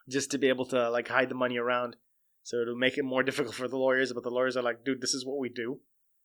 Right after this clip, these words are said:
Just changing the name doesn't make any difference. We're just gonna file another suit the next day. Thanks for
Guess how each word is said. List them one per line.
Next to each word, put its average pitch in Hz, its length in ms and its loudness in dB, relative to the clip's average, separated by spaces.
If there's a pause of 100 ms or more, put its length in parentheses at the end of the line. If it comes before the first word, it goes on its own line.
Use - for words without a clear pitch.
(140)
Just 117 160 -6 (120)
changing 131 400 -2
the 123 60 0
name 127 200 0
doesn't 123 220 -6
make 127 160 -4
any 123 100 -4
difference. 123 340 -6
We're 123 60 -8
just 113 100 -8
gonna 120 120 -6
file 117 300 0
another 127 280 0
suit 127 260 -2
the 135 80 0
next 156 200 2
day. 120 280 0 (880)
Thanks 143 360 4
for 139 400 2